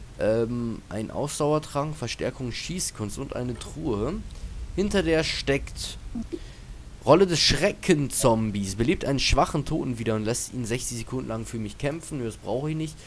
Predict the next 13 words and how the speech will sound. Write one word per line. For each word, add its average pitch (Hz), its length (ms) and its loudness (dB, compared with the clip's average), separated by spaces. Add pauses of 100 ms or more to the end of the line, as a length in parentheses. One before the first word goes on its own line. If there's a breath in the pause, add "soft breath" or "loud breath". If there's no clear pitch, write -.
(340 loud breath)
Steel 208 480 4
Tanto, 143 800 2 (840 loud breath)
äh, 110 360 2
brauche 107 280 2
ich 90 80 2
auch 120 160 0
nicht. 175 360 -2 (1600)
Diese 110 400 2
hinzugefügten 151 960 0
Waffen 123 280 2
aus 107 220 -2
einer 104 100 0
Mod. 120 360 -2